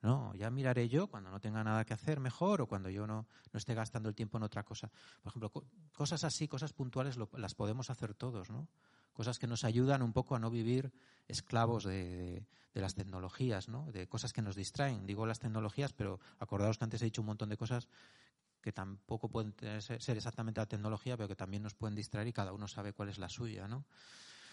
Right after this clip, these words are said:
Tenemos que recuperar esa cultura del esfuerzo, que decía Alex el otro día, eh, de volver a, a ponernos metas. Habrá gente que tenga que hacer unos estudios porque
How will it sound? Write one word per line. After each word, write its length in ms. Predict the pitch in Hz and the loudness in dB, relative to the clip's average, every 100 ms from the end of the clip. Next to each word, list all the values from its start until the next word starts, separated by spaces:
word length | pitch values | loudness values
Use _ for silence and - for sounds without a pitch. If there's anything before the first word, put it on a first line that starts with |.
| - - - - - | -20 -20 -20 -20 -2
Tenemos 240 | 117 127 | 0 4
que 100 | 165 | 4
recuperar 440 | 147 139 135 135 131 | 4 4 2 2 0
esa 180 | 139 | 0
cultura 380 | 120 117 120 113 | 2 4 4 4
del 100 | 110 | 4
esfuerzo, 600 | 107 - 147 - - 185 - _ _ _ _ _ _ _ | 2 2 2 2 -2 -4 -6 _ _ _ _ _ _ _
que 120 | 107 | -2
decía 580 | 104 107 107 104 104 110 | 0 2 2 2 2 0
Alex 320 | 110 110 - | 0 0 0
el 80 | 104 | 0
otro 240 | - 110 | 2 4
día, 360 | 123 147 143 160 160 - 202 139 | 6 6 4 0 -6 -16 -14 -6
eh, 600 | 107 95 90 90 90 95 123 - | -2 0 -2 -2 -4 -6 -8 -8
de 100 | 101 | -2
volver 340 | 95 95 104 | 0 0 0
a, 360 | 104 98 95 107 - _ _ | 0 0 -4 -8 -16 _ _
a 80 | - | -6
ponernos 460 | 110 107 110 110 117 | -2 0 2 2 4
metas. 580 | 127 - 127 127 - - - - - | 2 2 2 2 -2 -12 -20 -20 -2
Habrá 180 | 107 107 | 2 2
gente 260 | 123 117 | 2 2
que 60 | 110 | 0
tenga 240 | 120 117 | 4 4
que 280 | 110 107 113 - | 4 2 2 -2
hacer 240 | 107 120 | -2 0
unos 220 | 113 107 | 0 -2
estudios 600 | 107 - 139 139 123 120 - | -2 4 6 8 8 8 6
porque 500 | - - 98 98 | 4 4 0 0